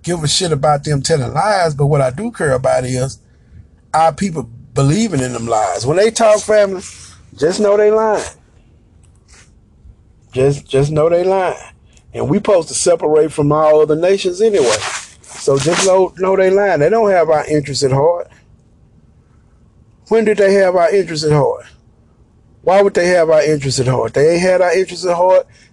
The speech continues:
in over what, damn near five, six hundred years now. Why would all of a sudden they become great interest in white, I mean, uh, black people? These white people, why would they come great interest in us?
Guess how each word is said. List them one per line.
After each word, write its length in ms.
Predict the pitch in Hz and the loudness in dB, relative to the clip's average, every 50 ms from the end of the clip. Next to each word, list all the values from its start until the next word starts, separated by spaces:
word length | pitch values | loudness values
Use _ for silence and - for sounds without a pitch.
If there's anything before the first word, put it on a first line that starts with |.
| _ - | _ -6
in 160 | 135 143 160 | -4 -2 0
over 200 | 165 165 160 160 | 2 2 2 0
what, 320 | 160 170 175 165 135 127 | 2 2 2 2 2 2
damn 180 | 165 165 160 165 | 0 0 2 2
near 100 | 160 151 | 0 -2
five, 420 | - - 165 175 190 190 190 180 | 0 0 0 0 0 0 0 -2
six 200 | - 202 196 - | -2 -2 -2 -2
hundred 240 | 196 190 190 185 185 | 0 -2 -2 -2 -2
years 340 | 196 202 196 185 170 156 143 | 0 0 2 2 0 0 0
now. 260 | 143 135 127 127 123 - _ _ _ _ _ _ - | 0 0 0 -2 -4 -8 _ _ _ _ _ _ -2
Why 180 | 127 147 165 | 2 2 4
would 120 | 175 180 180 | 4 4 4
all 200 | 175 175 170 170 | 4 4 2 2
of 80 | 165 | 0
a 60 | 160 | -2
sudden 280 | 147 - 196 180 160 156 | -2 0 0 0 2 2
they 80 | 156 156 | 0 0
become 360 | 151 143 139 - 160 147 139 | 0 -2 -4 -2 -2 -2 -2
great 340 | 127 135 156 156 156 131 - - | 0 0 2 2 2 0 -4 -4
interest 480 | 180 160 156 - 147 139 127 - - - | -4 -2 -2 -4 -4 -6 -6 -6 -4 -4
in 140 | 131 127 135 | -2 0 2
white, 260 | 147 151 147 139 - - 143 | 2 2 2 0 0 -2 -2
I 60 | 135 | 0
mean, 340 | 135 139 135 131 131 131 - - | 0 0 0 0 -2 -2 -2 0
uh, 140 | 131 127 120 | 0 0 0
black 340 | 110 113 160 156 147 135 - | 0 0 2 2 2 0 -2
people? 300 | - 120 107 - - - _ _ _ _ _ _ - - - _ _ | -6 -10 -10 -12 -16 -20 _ _ _ _ _ _ -20 -20 -20 _ _
These 160 | - 131 127 | -4 -2 0
white 240 | 135 147 151 156 147 | 2 2 2 2 2
people, 180 | - 143 127 123 | 2 0 0 2
why 140 | 143 156 165 | 2 2 2
would 160 | 175 175 - | 2 0 -2
they 140 | 175 165 160 | -2 -2 0
come 200 | 175 170 151 147 | -2 -2 -2 0
great 220 | 151 151 147 - | 0 0 0 0
interest 400 | 147 160 143 - 139 123 - - | -2 -4 -4 -4 -6 -6 -4 -4
in 80 | 127 135 | -2 0
us? 380 | 139 120 104 - - - - | 0 0 -2 -4 -10 -14 -16